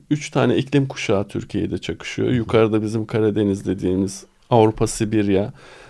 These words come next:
Speaker 1: Sibirya'dan tut Avrupa'nın çok bir üçte ikisini etkisi altına alan bir iklim ve kendi bitki çeşitliliği ve canlı çeşitliliğini götürüyor gittiği her yere.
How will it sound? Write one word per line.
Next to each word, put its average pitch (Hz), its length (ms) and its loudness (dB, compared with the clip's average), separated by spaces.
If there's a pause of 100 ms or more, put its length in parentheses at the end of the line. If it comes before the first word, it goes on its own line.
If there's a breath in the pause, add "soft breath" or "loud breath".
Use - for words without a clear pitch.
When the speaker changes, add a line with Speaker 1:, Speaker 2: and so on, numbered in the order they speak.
Speaker 1:
Sibirya'dan 120 680 4
tut - 220 -8
Avrupa'nın 110 460 2
çok 113 300 -4
bir - 40 -4
üçte - 300 -4
ikisini 113 380 -2
etkisi 107 440 -2
altına 104 340 2
alan 90 260 0
bir 95 80 -2
iklim 110 420 -4
ve 107 240 0 (200)
kendi 113 520 0 (120)
bitki 107 260 -10
çeşitliliği 101 600 -2
ve 104 100 6
canlı 101 300 2
çeşitliliğini 95 920 -2 (200)
götürüyor - 380 -4
gittiği 92 380 -6
her 90 240 -6
yere. 90 360 -8